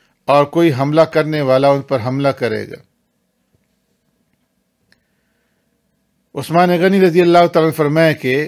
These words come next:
ये अमीर मकतूल मैं ही हूँ और हज़रत उमर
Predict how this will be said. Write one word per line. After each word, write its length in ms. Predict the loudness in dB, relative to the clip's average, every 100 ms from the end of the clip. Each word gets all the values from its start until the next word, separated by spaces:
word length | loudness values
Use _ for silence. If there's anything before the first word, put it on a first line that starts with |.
| -10 _ _ -8
ये 160 | -4 -2
अमीर 380 | -2 0 0 0 0
मकतूल 520 | -2 -4 -4 -2 -2 -4
मैं 200 | -2 -2
ही 200 | 0 -2
हूँ 220 | -2 -6 -8 -12 _ _ _ _ _ _ _ _ _ _ _ _ _ _ _ _ 0
और 280 | 4 4 2 -4 -8 _ -6
हज़रत 200 | -6 -4
उमर 400 | -4 -2 -2 -4